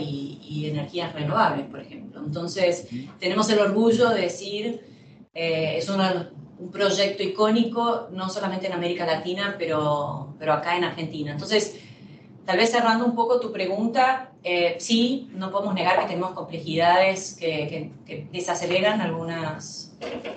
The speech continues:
Speaker 1: algunas oportunidades, pero seguimos invirtiendo en, digamos, de-, dentro del contexto para, para potencialidad, para potencializar las oportunidades que vemos acá, ¿no? De innovación, de talento, de,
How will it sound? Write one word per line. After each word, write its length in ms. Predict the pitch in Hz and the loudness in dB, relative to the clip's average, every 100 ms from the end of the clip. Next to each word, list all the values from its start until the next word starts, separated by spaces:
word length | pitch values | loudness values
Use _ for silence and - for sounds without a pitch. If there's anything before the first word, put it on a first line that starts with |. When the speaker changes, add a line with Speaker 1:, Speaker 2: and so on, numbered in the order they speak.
| - - | -10 -4
Speaker 1:
algunas 380 | 160 175 190 190 | -2 2 2 0
oportunidades, 760 | 185 175 185 185 208 233 240 | -2 -2 0 4 4 4 2
pero 380 | 190 185 175 - - - | 2 4 4 -2 -12 -20
seguimos 500 | - 190 196 240 - | -8 -4 0 2 0
invirtiendo 640 | 190 180 180 196 202 220 220 | 0 -2 0 -2 -2 2 2
en, 280 | 180 165 156 - - - - - - | 2 0 -4 -6 -12 -20 -20 -18 -10
digamos, 300 | 165 165 - | -8 -8 -6
de-, 200 | 175 156 | -6 -2
dentro 280 | 185 190 214 | -2 2 2
del 120 | 180 | 4
contexto 880 | 180 156 196 190 - 214 240 220 - - | 2 2 0 -2 0 2 2 0 -6 0
para, 340 | 165 151 - | 0 0 -2
para 200 | 160 156 | -4 -2
potencialidad, 840 | 165 180 175 - 165 165 165 165 - | 0 2 2 2 0 4 2 2 -2
para 100 | 160 | -6
potencializar 1300 | 165 165 165 - 170 156 - 175 - - 175 156 151 | -6 -6 -6 -2 -2 -4 0 4 6 8 6 2 -4
las 220 | 147 - | -10 -12
oportunidades 400 | - - 165 - | -16 -14 -12 -12
que 60 | 160 | -12
vemos 160 | 156 | -10
acá, 280 | - - - | -8 -8 -8
¿no? 120 | 147 151 | -12 -8
De 120 | 143 | -6
innovación, 720 | 143 139 139 - 185 190 180 | -4 -6 -6 -2 0 0 -4
de 80 | 156 | -6
talento, 800 | 151 151 170 175 170 175 170 165 | -4 -2 -2 -4 -4 -2 -2 -2
de, 420 | 147 139 196 | -4 -6 -8